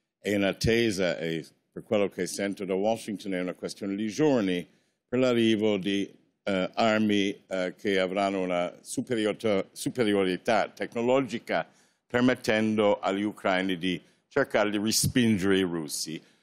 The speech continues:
E qui vorrei solo citare il Presidente della Repubblica, Sergio Mattarella, che l'altro giorno ha parlato a favore di respingere i russi e conservare l'integrità territoriale del paese invaso.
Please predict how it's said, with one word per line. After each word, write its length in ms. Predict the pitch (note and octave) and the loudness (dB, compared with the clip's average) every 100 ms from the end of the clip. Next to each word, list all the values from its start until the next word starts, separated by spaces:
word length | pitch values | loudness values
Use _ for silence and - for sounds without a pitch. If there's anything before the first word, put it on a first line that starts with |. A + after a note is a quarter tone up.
| _ _ _ - | _ _ _ -2
E 420 | A2+ G#2+ G2+ E2+ | 2 4 4 0
qui 240 | - C#3+ D3 | 2 4 4
vorrei 300 | G#2+ G2 G2 | 4 2 2
solo 280 | A#2 A2 G2+ | 2 2 2
citare 640 | - A#2+ A#2 A2 C3 A#2 | -2 -2 2 2 4 4
il 160 | F#2+ | 2
Presidente 580 | E2 G#2+ F2+ G#2 G2+ G#2 | 0 -4 -2 -2 -2 -4
della 240 | F#2 G2+ A#2+ | -2 0 2
Repubblica, 640 | D3 - G#2 G2 A2 B2 | 0 0 -4 -2 0 0
Sergio 400 | - F#2 E2+ F#2 | 0 -2 -2 -4
Mattarella, 600 | F2+ - C#3 E2 F#2 A2+ | -4 -2 0 2 0 -2
che 140 | - | -2
l'altro 340 | F2 D#2 - A#2 | -2 -2 -2 -4
giorno 400 | F#2 E2+ G2 G#2 | -2 -2 0 0
ha 80 | E2+ | 0
parlato 580 | - G2+ D#2 D#2 - G2+ | 0 0 0 -2 0 0
a 60 | |
favore 580 | - A#2 F#2 E2+ F#2+ A2 - _ _ _ | 0 -2 0 0 0 -2 -6 _ _ _
di 320 | D#3+ A#2+ A#2+ _ | -2 -2 -2 _
respingere 640 | A#2+ B2 - A2 G#2 A#2 C3 | -2 -2 -2 -4 0 2 2
i 20 | F2+ | 0
russi 360 | F2+ - C3 | -4 -2 0
e 100 | G#2 | 0
conservare 1080 | - C3+ A#2+ - D3 G#2+ E2+ F2 F2+ A#2+ - _ | 0 0 0 2 2 4 4 4 2 0 -2 _
l'integrità 1000 | G2+ G#2 C3+ G2+ A2+ G2 B2+ - F2+ G#2 - _ _ | -6 2 2 2 -2 -2 -4 0 0 -2 -6 _ _
territoriale 920 | - G2+ B2+ - C3 F2+ E2 F2+ A#2+ - - | -2 0 0 2 2 4 2 0 -4 -6 -4
del 160 | A2+ | -4
paese 480 | F2 F2 D#2+ D#2+ E2+ - | 0 -2 -2 -6 -10 -10
invaso. 680 | G2+ E2 D2+ C#2+ C#2+ C#2 | -8 -2 -2 -4 -10 -18